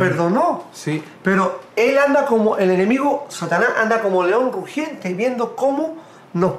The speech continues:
Speaker 1: pueda alcanzar a hacernos caer.
Speaker 2: Hacer caer, sí.
Speaker 1: Pero aquí estamos leyendo ahora en, en, en el, el, en, eh,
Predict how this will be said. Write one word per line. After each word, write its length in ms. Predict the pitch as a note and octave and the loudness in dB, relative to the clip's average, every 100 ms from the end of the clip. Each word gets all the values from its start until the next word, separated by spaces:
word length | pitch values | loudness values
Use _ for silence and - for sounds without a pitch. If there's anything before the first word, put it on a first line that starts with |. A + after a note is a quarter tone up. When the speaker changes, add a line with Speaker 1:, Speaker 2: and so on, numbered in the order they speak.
| - | -2
Speaker 1:
pueda 300 | B3+ B3+ B3+ | 2 2 2
alcanzar 760 | - F3 - F3 E3 - C#4 | 0 -2 -2 -2 -2 -2 0
a 180 | B3 - | 0 -2
hacernos 380 | - C4 B3+ G3+ - | -2 0 0 0 -2
caer. 380 | D3+ G3 D4+ G3 | 0 2 2 0
Speaker 2:
Hacer 300 | A#2 D3 C#3+ | -4 -2 0
caer, 380 | C#3+ C#3+ F3+ E3 | 0 2 2 0
sí. 380 | - D#3+ F3+ B2 | -2 0 0 0
Speaker 1:
Pero 200 | F#3 F#3 | 2 2
aquí 180 | F3 C#4+ | 2 0
estamos 400 | C#4 C#4 C4 A#3+ | 0 2 2 2
leyendo 340 | A#3 C4+ B3+ | 2 2 4
ahora 260 | B3 B3 A#3+ | 4 4 4
en, 220 | G#3+ F#3+ | 2 0
en, 240 | F#3+ F3+ F3+ | 0 -2 -2
en 160 | F3+ | 0
el, 200 | E3+ D#3+ D#3 | 2 0 -4
el, 220 | - E3 D3+ F#3 | -4 -4 -2 -2
en, 420 | F3+ E3 D#3+ D3+ - - - - - - - | 0 0 -2 -4 -8 -20 -20 -20 -20 -20 -8
eh, 680 | E3 D#3+ D#3 D3+ D3 C#3 | -4 0 0 2 2 0